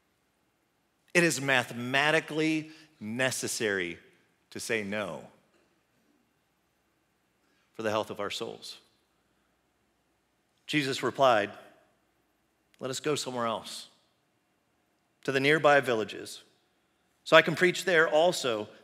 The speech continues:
That is why I have come." Jesus says, "No, Peter, I have a why as to what I'm doing. I have big priorities." Now, Jesus, he is,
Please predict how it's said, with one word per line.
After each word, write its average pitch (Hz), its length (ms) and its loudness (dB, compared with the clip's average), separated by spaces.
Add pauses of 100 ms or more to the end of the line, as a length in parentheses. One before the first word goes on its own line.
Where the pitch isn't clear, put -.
That 143 440 4 (220)
is 101 260 -8
why 139 480 4 (300)
I 113 120 0
have 110 220 -6
come." 87 380 -8 (380)
Jesus 107 320 -10
says, 104 320 -6
"No, 117 320 -4 (640)
Peter, 127 360 0 (1000)
I 98 40 -2
have 117 180 -2
a 120 60 -4
why 107 480 4 (1000)
as - 80 -12
to 113 80 -6
what 110 140 -2
I'm 104 120 -2
doing. 98 340 -6 (800)
I 139 100 8
have 135 240 2
big 156 340 6
priorities." 135 760 6
Now, 135 120 4
Jesus, 180 480 2
he 214 120 2
is, 202 140 2